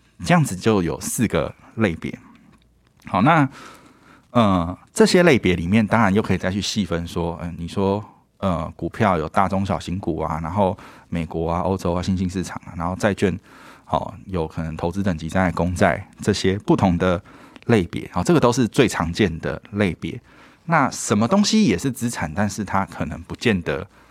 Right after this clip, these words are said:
适合投资呢？好，就是有几，几，几种东西。第一个原物料，好，原物料虽然它也是一个资产类别，但是原物料，因为我们现在其实绝大多数的时候，我们投资用E T F都非常的方便，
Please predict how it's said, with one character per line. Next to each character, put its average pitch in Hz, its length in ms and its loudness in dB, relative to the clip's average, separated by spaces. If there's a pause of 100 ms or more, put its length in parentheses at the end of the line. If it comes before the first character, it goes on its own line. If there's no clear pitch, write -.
(260)
适 107 260 -4
合 80 240 -6
投 - 200 -6
资 - 240 -10
呢？ 78 200 -8 (220)
好， - 220 -8
就 - 120 -4
是 117 460 2
有 82 280 -2
几， - 200 -8 (260)
几， 87 200 -8
几 - 200 -4
种 107 140 0
东 80 180 -8
西。 85 280 -10 (420)
第 202 140 2
一 202 40 6
个 190 60 6
原 95 180 4
物 104 180 2
料， 92 360 0
好， 92 160 -4
原 123 100 4
物 233 120 6
料 233 100 6
虽 185 140 4
然 143 100 6
它 147 160 0
也 95 160 2
是 101 160 -4
一 95 60 0
个 90 120 -4
资 - 140 -6
产 85 220 -10
类 82 160 -8
别， - 200 -14 (300)
但 170 160 2
是 175 240 4
原 113 180 4
物 165 120 2
料， 131 360 4 (220)
因 170 140 2
为 214 40 6
我 151 80 4
们 85 80 0
现 127 140 2
在 127 60 4
其 95 200 -2
实 92 80 0 (160)
绝 101 140 2
大 123 140 4
多 113 120 4
数 110 140 -2
的 90 80 -2
时 - 80 -6
候， 95 80 4
我 85 60 0
们 78 160 -6
投 85 160 -2
资 98 180 -4
用 95 220 2
E 104 120 0
T 95 220 0
F 85 300 -4
都 87 260 0 (380)
非 127 160 4
常 85 240 -4
的 78 200 -4 (280)
方 101 240 2
便， 110 200 0